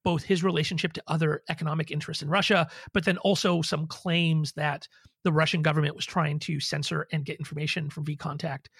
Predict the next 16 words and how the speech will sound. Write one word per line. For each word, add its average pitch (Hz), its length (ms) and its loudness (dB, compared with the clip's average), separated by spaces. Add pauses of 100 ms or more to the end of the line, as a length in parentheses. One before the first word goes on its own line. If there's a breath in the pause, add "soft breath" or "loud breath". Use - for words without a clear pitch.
(200 soft breath)
Um, 151 180 0
and 147 80 -8
so 190 100 0
he 165 120 0
gets 165 180 -2
pushed - 300 -4
out 170 220 0 (220)
and 156 160 0
he 165 360 -4 (180)
leaves 208 240 2
Russia 156 420 2 (320 soft breath)
and 175 80 0
he 165 80 2
goes, 160 380 2
starts - 320 0
Telegram. 147 640 0